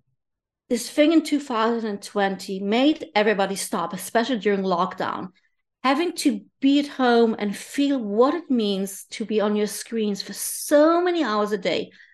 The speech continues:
Before the pandemic, I would say that mostly parents worried about it because they looked at their kids.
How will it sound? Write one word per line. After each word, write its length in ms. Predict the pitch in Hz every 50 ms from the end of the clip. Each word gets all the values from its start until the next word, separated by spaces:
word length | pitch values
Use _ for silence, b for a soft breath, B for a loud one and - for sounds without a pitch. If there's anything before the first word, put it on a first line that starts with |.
| b b b _ _ _ _ 277 - - _ - - 285
Before 420 | 262 254 - - 330 339 392 403
the 80 | 403 415
pandemic, 520 | - - 285 226 190 208 185 190 214 226
I 80 | 214 208
would 160 | 202 226 233
say 300 | 233 - - 240 233 233
that 240 | 247 233 233 233 -
mostly 400 | 233 220 226 269 285 294 - -
parents 500 | - - 190 190 196 190 180 185 - - _ _ _ _ _ _ _
worried 360 | 202 185 180 185 175 185 180
about 360 | 175 - 123 98 92 - -
it 60 | - -
because 240 | - 190 - 190 180
they 80 | 202
looked 200 | 202 196 190 190
at 80 | 214 180
their 140 | 175 170 -
kids. 340 | - - - - 180 -